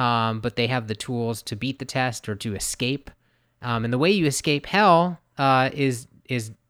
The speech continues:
you know, to resist the temptation of the devil, to use all these incredible powers, to live naturally, and to die by natural rules. And that's how they believe, the Catalians, that they will get to heaven.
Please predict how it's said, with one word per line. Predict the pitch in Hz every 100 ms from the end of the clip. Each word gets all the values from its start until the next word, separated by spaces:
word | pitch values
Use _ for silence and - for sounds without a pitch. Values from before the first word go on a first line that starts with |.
| -
you | 131
know, | 110
to | -
resist | 123 123 143 160 -
the | 131
temptation | - 147 156 151 151
of | 123
the | 123
devil, | 139 117 139 175
to | 131
use | 120 127
all | 123 120
these | 117 113 -
incredible | 135 135 120 113
powers, | - 110 95 131 156 - _ _
to | -
live | 110 131 151
naturally, | 135 120 117 123 110 117 131 - _ _
and | 117
to | 113
die | 107 127 135 139
by | 127
natural | 120 127 - 139 120
rules. | 123 143 98 95
And | 110 110
that's | 135 156 -
how | 147 131
they | 123
believe, | 117 117 127 107 113
the | 110
Catalians, | 113 120 110 107 104 131 -
that | 110
they | 117 113
will | 110
get | 117 107
to | -
heaven. | 107 107 87